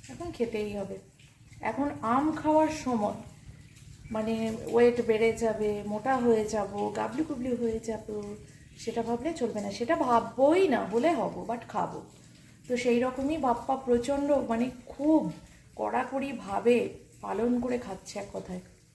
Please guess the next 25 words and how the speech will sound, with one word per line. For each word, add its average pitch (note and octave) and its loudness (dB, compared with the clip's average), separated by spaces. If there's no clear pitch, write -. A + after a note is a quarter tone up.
যাতে G#3+ -4
ওজনটা G#3+ -4
কমাতে G#3 -6
পারে G3+ -6
তাড়াতাড়ি। G3 -8
যেহেতু A#3 4
কোলেস্টেরল A#3 4
লেভেলটা, A3+ 6
উম, G#3 -4
মানে G#3+ 2
একদম G#3+ 0
পুরো C#4 8
দরজার A3 4
বাইরে A3 4
দাঁড়িয়ে G3+ 2
আছে F#3 -6
এরকম G3 -4
ব্যাপার, G3 -6
তাই A3 0
একটু - -10
সতর্ক A#3 0
থাকা B3+ -2
ভালো। G3 2
আর G#3+ 4
ওভারওয়েট A#3 6